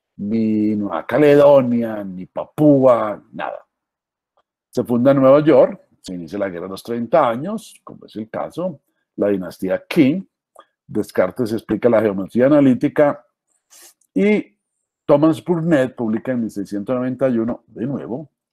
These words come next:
Causas físicas del diluvio. Muy bien. Este es para mostrarles a Athanasius Kircher, que lo había mencionado previamente, jesuita,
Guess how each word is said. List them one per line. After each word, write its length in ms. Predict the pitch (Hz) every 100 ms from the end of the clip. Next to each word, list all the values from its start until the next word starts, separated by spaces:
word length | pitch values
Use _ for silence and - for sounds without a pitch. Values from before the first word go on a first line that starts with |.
| _
Causas 480 | - 78 92 107 101
físicas 580 | - 110 - - - -
del 220 | 113 120
diluvio. 480 | 117 120 - - _ _ _ _ _ _ _ _ _ _ - - _ _ _ _
Muy 240 | 196 185 110
bien. 300 | - 50 - _ _ _ _ - 110 87 - - _ _ _ _ _ _ _ -
Este 460 | 196 202 214 160
es 100 | 135
para 180 | - 135
mostrarles 540 | 131 120 131 113 135
a 140 | 123 107
Athanasius 580 | 101 95 92 123 120 _
Kircher, 420 | 120 - - 151
que 100 | 113
lo 100 | 98
había 180 | 87 87
mencionado 540 | 98 90 82 76 85 -
previamente, 800 | 156 156 175 151 92 98 170 - _ _ _ _ -
jesuita, 680 | 92 190 139 - 180 190